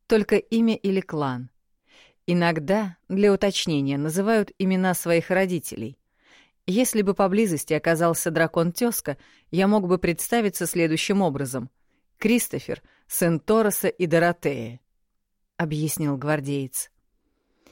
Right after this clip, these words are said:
Внимательно выслушав его, Алита облизала пересохшие губы. "Я никогда не думала об этом.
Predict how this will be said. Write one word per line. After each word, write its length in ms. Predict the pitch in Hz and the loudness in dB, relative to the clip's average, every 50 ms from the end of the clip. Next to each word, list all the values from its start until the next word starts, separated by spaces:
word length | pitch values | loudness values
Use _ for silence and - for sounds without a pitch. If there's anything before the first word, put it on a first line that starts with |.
| _ - - _ _ _ | _ -20 -20 _ _ _
Внимательно 680 | - 165 185 196 185 185 185 185 180 - 170 165 165 160 | -2 0 2 4 4 4 4 2 2 0 0 0 0 0
выслушав 500 | 147 160 180 - - 190 170 - 180 160 | 0 -2 -4 -2 -4 -6 -6 -6 -10 -6
его, 340 | - 180 170 156 165 156 156 _ _ _ _ _ _ - | -4 -4 -2 0 -2 -2 -4 _ _ _ _ _ _ -6
Алита 340 | 185 185 196 202 - 190 | -4 -2 -2 -2 0 -2
облизала 480 | 180 156 170 170 160 160 180 175 170 160 | -2 0 0 -2 0 0 0 -2 -2 -2
пересохшие 600 | - 160 147 151 - - 143 135 - - 156 147 | -4 -4 -4 -4 -6 -6 -8 -8 -6 -6 -6 -6
губы. 380 | 135 139 135 127 - 131 127 - _ _ _ _ _ _ _ _ _ _ _ _ _ _ _ _ _ _ _ _ _ _ _ _ _ | -6 -6 -8 -8 -8 -10 -12 -14 _ _ _ _ _ _ _ _ _ _ _ _ _ _ _ _ _ _ _ _ _ _ _ _ _
"Я 220 | - 196 196 196 185 | -12 -6 -4 -4 -4
никогда 440 | 180 185 - 190 180 170 160 170 | -4 -6 -6 -6 -8 -4 -4 -2
не 140 | 165 165 160 | -2 -2 -4
думала 380 | 147 156 160 170 175 170 170 165 | -4 -4 -4 -4 -4 -4 -4 -6
об 100 | 156 156 | -6 -6
этом. 300 | 151 147 - 151 147 | -8 -10 -10 -14 -16